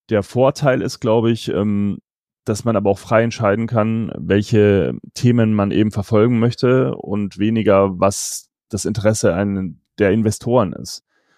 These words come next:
Das heißt, für mich würde zum Beispiel nur in Frage kommen, mit Investoren zusammenzuarbeiten, wenn es Strategen sind, die mich auf irgendeiner Weise dann auch inhaltlich, äh, weiterbringen können, auf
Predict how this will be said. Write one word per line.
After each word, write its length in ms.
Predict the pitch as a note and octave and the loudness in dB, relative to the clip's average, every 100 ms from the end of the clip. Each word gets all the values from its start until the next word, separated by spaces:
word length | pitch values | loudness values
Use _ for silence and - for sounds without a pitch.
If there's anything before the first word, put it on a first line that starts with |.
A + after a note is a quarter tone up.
| _ | _
Das 140 | - G2 | -12 -4
heißt, 180 | G2 - | -4 0
für 80 | |
mich 200 | A2+ A#2+ | 0 2
würde 140 | B2 A2+ | 2 0
zum 120 | A2+ | 0
Beispiel 240 | G#2+ G#2 | -4 -2
nur 140 | A2 A#2 | -4 -4
in 100 | A2 | -6
Frage 400 | - G2+ A2 A2+ | -2 0 2 0
kommen, 520 | - A#2 A#2 B2 A2+ - | 0 -2 0 -4 -6 -8
mit 220 | G#2 E2+ | -6 -2
Investoren 500 | A2 G#2+ - G#2 G#2+ | 0 -2 0 0 0
zusammenzuarbeiten, 1080 | A2 G#2 A2 - F2 G2 G#2 G#2+ A2 A2 A2 _ _ _ _ - | -2 -2 -2 -2 -2 0 2 2 0 -4 -6 _ _ _ _ -2
wenn 240 | G#2 G#2+ | 0 0
es 260 | G2+ - - | -4 -8 -12
Strategen 540 | - G#2 - C3 B2+ | -6 -4 0 2 2
sind, 300 | A2 G#2+ G#2 | 0 0 -2
die 80 | F#2+ | -4
mich 160 | G#2 G#2 | -4 -4
auf 140 | - | -6
irgendeiner 280 | D#2+ G#2+ F#2+ | -4 -2 2
Weise 320 | F#2 G#2 G#2+ | 4 4 0
dann 240 | G2 G2 | -2 -4
auch 280 | - F#2+ - - _ | -4 -4 -6 -16 _
inhaltlich, 760 | B2 A#2+ G#2+ - G#2+ G2+ - | 0 4 4 4 2 2 -2
äh, 220 | - G2 F2+ | 0 0 2
weiterbringen 640 | F#2 G#2 F#2+ F2+ F#2+ G2 | 0 0 -2 -2 -4 -4
können, 520 | - G#2 G2+ G2+ G2+ | -2 0 2 0 0
auf 300 | D#2+ D#2+ F#2 | 0 -2 -2